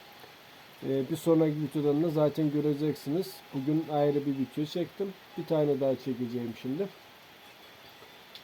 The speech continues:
E, ne diyelim? İnşallah keyifli izlediğiniz videolardan bir tanesi olmuştur.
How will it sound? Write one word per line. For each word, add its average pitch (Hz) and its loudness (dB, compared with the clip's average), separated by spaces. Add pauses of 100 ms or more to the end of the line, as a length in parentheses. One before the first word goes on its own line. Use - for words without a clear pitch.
(540)
E, 139 0 (2000)
ne 208 12
diyelim? 185 8 (600)
İnşallah 196 6 (220)
keyifli 175 4
izlediğiniz 170 2
videolardan 165 2
bir 156 -2
tanesi 147 4
olmuştur. 196 4